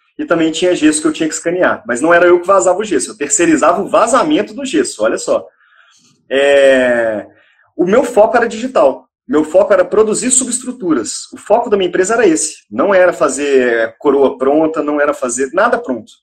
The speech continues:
Era só subestrutura para laboratórios. Até uma hora que eu vi que dava dinheiro fazer esse negócio finalizado, né? Então, o que que eu fiz? Eu fiz uma parceria com um cliente meu que era muito forte em finalização e muito rápido,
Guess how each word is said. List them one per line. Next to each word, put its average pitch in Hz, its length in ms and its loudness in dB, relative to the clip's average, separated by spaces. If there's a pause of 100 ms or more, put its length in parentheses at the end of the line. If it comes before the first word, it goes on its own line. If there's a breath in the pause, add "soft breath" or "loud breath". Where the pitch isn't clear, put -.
Era 123 160 -2
só 208 240 0
subestrutura 202 640 -2
para 185 220 2
laboratórios. 180 760 0 (380 soft breath)
Até 220 100 -2
uma 247 100 2
hora 247 120 2
que 269 60 -2
eu 262 40 -2
vi 262 100 -2
que 262 80 -4
dava 262 180 0
dinheiro 302 400 4
fazer 185 200 0
esse - 100 -4
negócio 147 300 -2
finalizado, 120 600 -4
né? 143 200 -10 (400 soft breath)
Então, 233 120 -2
o 240 40 -4
que 240 80 -8
que 262 80 -2
eu 254 40 2
fiz? 185 160 -4
Eu 190 80 2
fiz 196 120 -4
uma 202 140 0
parceria 190 480 2
com 214 120 0
um 180 60 -4
cliente 156 380 0
meu 143 120 0
que 139 80 -8
era 147 100 0
muito 147 240 -4
forte 131 420 0
em 131 60 -6
finalização 131 600 -2
e 131 60 0
muito 131 240 0
rápido, 254 520 -2